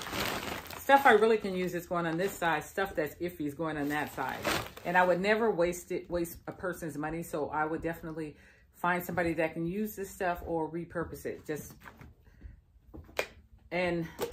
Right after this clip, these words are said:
here's a tumbler. Got that going on. Funny thing is, these I've seen in the dollar store, and I was gonna put my granddaughter's, um, I was gonna buy a clear one or pink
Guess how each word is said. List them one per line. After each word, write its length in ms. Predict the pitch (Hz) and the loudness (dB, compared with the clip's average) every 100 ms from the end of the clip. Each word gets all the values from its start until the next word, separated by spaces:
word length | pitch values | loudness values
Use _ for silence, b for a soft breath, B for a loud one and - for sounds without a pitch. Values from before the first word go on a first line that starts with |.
| - - - - - - - - 180 | -8 -16 -20 -20 -20 -20 -20 -20 -8
here's 300 | 185 175 175 | -2 0 2
a 320 | 160 160 143 - - - - _ - - - _ - | 2 2 -2 -6 -8 -8 -20 _ -20 -20 -20 _ -4
tumbler. 560 | 220 220 226 226 233 - - - - - - - - - - - - - - - - _ | 0 2 2 2 -2 -6 -12 -12 -16 -20 -20 -20 -2 -2 -2 -16 -16 -12 -12 -12 -20 _
Got 220 | 156 156 | -10 -6
that 200 | 170 180 | -2 -4
going 300 | 196 185 185 | -4 -4 -2
on. 280 | 180 175 170 180 - - - - - - - | -2 -2 -4 -6 -6 -6 -6 -8 -8 -14 -12
Funny 520 | - - - 240 233 | -8 -8 4 8 8
thing 280 | 226 233 214 | 6 2 2
is, 380 | 214 214 214 - - - - - | 4 6 6 4 2 0 -2 -18
these 440 | 165 226 247 254 226 | -2 2 4 4 6
I've 220 | 190 165 | 6 4
seen 400 | - 196 185 175 | 0 -2 -2 -2
in 140 | 175 | -2
the 100 | 160 | -2
dollar 320 | 151 175 180 | 4 4 4
store, 320 | 196 - 190 165 | -2 0 0 2
and 100 | 165 | 2
I 60 | |
was 160 | 170 165 | 0 -2
gonna 280 | 170 156 151 B B B - | -4 -4 -6 B B B -2
put 200 | 202 185 | 0 2
my 140 | 175 | 4
granddaughter's, 960 | 180 190 185 185 175 175 170 165 147 156 | 4 4 4 4 6 6 6 2 0 -2
um, 320 | 156 147 127 | 0 0 2
I 60 | 175 | 0
was 100 | 175 | 0
gonna 160 | 196 | -2
buy 200 | 180 175 | 2 2
a 40 | 170 | 2
clear 380 | - 233 220 | 0 2 4
one 280 | 208 208 202 | 4 0 -2
or 300 | 175 175 170 | -2 -2 -2
pink 380 | - 208 202 - | -4 -8 -10 -12